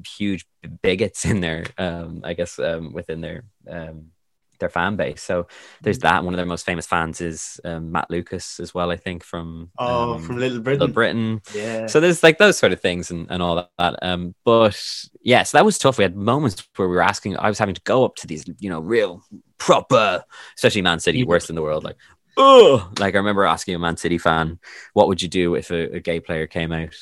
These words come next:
Speaker 1: And he'd be like, "Oh, I think it'd be fine. It'd be fine. Uh, it'd be all good." And I was like, "Do you, did you used to sing the song about John O'Shea?" Um, so there's a song that we, like, would be derogatory against John O'Shea
Speaker 2: John
Speaker 1: for
Speaker 2: O'Shea.
Speaker 1: being gay. And he was like,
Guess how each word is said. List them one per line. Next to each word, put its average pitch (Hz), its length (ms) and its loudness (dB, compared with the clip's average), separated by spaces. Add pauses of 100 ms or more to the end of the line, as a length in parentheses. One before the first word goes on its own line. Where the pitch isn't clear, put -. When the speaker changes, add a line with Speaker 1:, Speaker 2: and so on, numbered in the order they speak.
(120)
Speaker 1:
And 80 420 -12
he'd 90 80 -14
be 87 60 -8
like, 92 160 0
"Oh, 175 80 10
I 135 200 10
think 117 140 -6
it'd 87 60 -4
be 85 80 -6
fine. 90 360 2
It'd 80 140 -8
be 85 100 -8
fine. 85 400 -4
Uh, 76 140 -12
it'd 78 180 -20
be 78 180 -10
all 78 180 -8
good." 80 280 -4
And 90 80 -12
I - 20 -6
was 87 120 -6
like, 87 200 -6 (720)
"Do 135 100 -4
you, 139 460 2
did 135 120 -6
you 165 120 -2
used 175 160 -2
to 147 60 -4
sing 139 580 0
the 120 360 2
song 135 360 0
about 95 220 -2
John 95 220 2
O'Shea?" 90 500 -2 (600)
Um, 82 680 -4
so - 120 -12
there's 104 200 -8
a - 100 -20
song 127 460 0
that 78 100 -6
we, 90 100 -8
like, 85 240 -10
would 87 160 -10 (140)
be 87 240 -10 (280)
derogatory 98 440 2
against - 400 -8
John 92 240 -6
O'Shea 87 300 -2
Speaker 2:
John 107 80 -8
Speaker 1:
for 82 140 -2
Speaker 2:
O'Shea. - 180 -10
Speaker 1:
being 85 180 -8
gay. 87 180 0
And 87 80 -4
he 87 60 -4
was 82 80 -8
like, - 260 -6